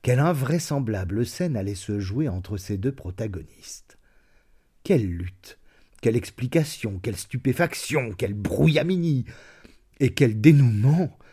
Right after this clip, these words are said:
à cette i-, situation sans issue que l'indignation de mon oncle rendrait plus tragique encore. Je riais tout seul à m'en tenir les côtes. Je me répétais à mi-voix, <laughs> « La bonne farce,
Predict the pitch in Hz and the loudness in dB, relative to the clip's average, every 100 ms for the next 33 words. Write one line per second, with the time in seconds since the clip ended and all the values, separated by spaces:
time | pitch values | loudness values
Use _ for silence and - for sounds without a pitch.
0 | _ - 95 92 113 92 - 147 131 - | _ -10 -8 -2 -2 -4 -8 -4 -4 -4
1 | - 143 131 131 113 92 - 170 160 147 | -10 -10 -6 -2 -2 -4 -8 -4 -2 -2
2 | 127 - 131 113 90 87 - - 127 - | -4 -4 -4 -4 -4 -6 -10 -8 -8 -8
3 | _ _ - _ _ _ 123 117 120 127 | _ _ -20 _ _ _ 2 2 2 2
4 | 120 101 - 123 101 98 104 127 - 95 | 0 -2 -4 -4 -4 -4 -2 -2 -4 -8
5 | 90 110 92 110 92 101 - 85 85 101 | -8 -6 -6 -6 -8 -12 -12 -10 -8 -8
6 | - 76 - 71 64 - _ _ _ _ | -10 -12 -12 -16 -16 -20 _ _ _ _
7 | _ _ _ _ _ _ 113 104 131 127 | _ _ _ _ _ _ -6 2 6 6
8 | 95 139 151 139 120 - 113 - 117 123 | 4 2 4 2 2 -4 -14 -4 -2 0
9 | 85 80 82 104 110 113 78 78 - 80 | -2 -6 -8 -8 -6 -6 -8 -12 -16 -18
10 | 71 - - _ _ _ _ _ _ _ | -18 -20 -20 _ _ _ _ _ _ _
11 | - 117 120 131 131 113 143 120 104 101 | -6 0 4 4 4 0 2 0 0 -4
12 | 95 117 - - - - - 311 - - | -4 -4 -6 -10 -12 -16 -12 -8 -8 -8
13 | 302 220 139 139 165 - - - - - | -8 -2 0 0 -4 -6 -10 -10 -12 -20
14 | - - | -20 -20